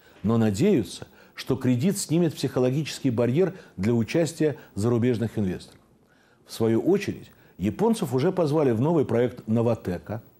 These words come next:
строительство завода по сжижению природного газа «Арктик С П Г два» на полуострове Гэдан. По словам министра энергетики Александра Новака, обсуждается строительство третьей очереди С П Г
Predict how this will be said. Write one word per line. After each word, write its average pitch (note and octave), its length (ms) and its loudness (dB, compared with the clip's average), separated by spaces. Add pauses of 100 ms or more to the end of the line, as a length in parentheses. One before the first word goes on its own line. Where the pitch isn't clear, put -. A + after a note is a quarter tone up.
(180)
строительство B2 560 -2
завода A#2 320 2
по A2+ 160 -2
сжижению A2+ 520 0
природного A2 520 0
газа A2 380 0 (280)
«Арктик B2 520 -2
С G#2+ 100 -4
П B2 160 -2
Г A#2 160 0
два» A2+ 360 0 (240)
на A2 120 0
полуострове A2+ 640 0
Гэдан. A2 480 0 (540)
По A2+ 80 0
словам C#3+ 360 2
министра D3 380 0
энергетики C3+ 540 0
Александра B2+ 540 0
Новака, E3+ 480 0 (280)
обсуждается B2 680 0
строительство B2 580 -2
третьей F3 380 0
очереди G#2 420 -2
С - 180 -4
П A#2 140 -2
Г A2 240 -2